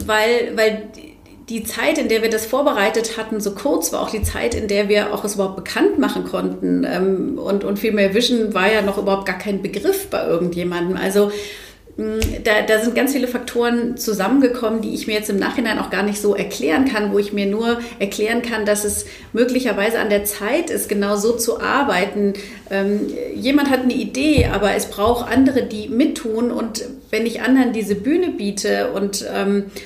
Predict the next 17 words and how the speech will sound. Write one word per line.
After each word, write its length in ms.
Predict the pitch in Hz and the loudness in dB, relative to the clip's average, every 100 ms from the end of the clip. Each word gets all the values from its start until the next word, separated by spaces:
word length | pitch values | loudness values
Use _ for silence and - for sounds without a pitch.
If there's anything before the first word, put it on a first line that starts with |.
| - | -14
und 340 | - 214 202 202 | -6 -4 -4 0
wirklich, 480 | 294 285 277 - - - | 0 2 -2 -4 -8 -10
wie 120 | 220 | -2
wir 140 | 208 | 0
sagen, 260 | 202 220 262 | 2 2 4
wir 120 | 208 | 2
wollen 160 | 202 214 | 0 0
eine 80 | 202 | -2
Welt 180 | 208 | -2
auf 100 | 202 | -4
Augenhöhe, 800 | - 196 311 302 247 208 196 190 - - - _ - - | -4 0 4 4 4 2 2 0 -4 -14 -20 _ -20 -8
dass 200 | 214 214 | -4 -4
in 340 | - 302 339 294 | -2 0 2 2
der 220 | - - | 2 -2
Art, 400 | - 233 247 214 | 0 2 2 0
wie 160 | 233 | -4
wir, 480 | 233 220 220 - - | 2 2 2 -2 -6